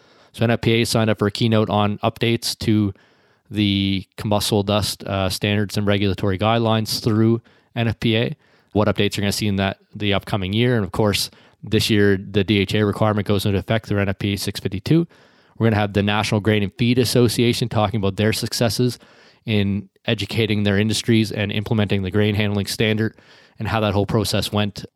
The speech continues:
over the last several decades. We'll also have discussions around global regulation for combustible dust safety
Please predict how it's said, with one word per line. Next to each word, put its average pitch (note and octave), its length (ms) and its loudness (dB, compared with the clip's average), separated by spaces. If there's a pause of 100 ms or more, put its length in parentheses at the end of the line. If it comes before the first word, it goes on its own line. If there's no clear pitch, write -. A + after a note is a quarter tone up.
over G#2 180 -4
the G2 60 -2
last F#2+ 300 -2
several F#2+ 220 -4
decades. C3+ 540 0 (720)
We'll A2 120 2
also A#2 240 2
have G#2+ 240 2
discussions A2+ 460 0
around G2+ 180 2
global A2 260 2
regulation G#2+ 540 0
for A2 100 -8
combustible G#2+ 460 0
dust G#2 120 -2
safety A2+ 380 -2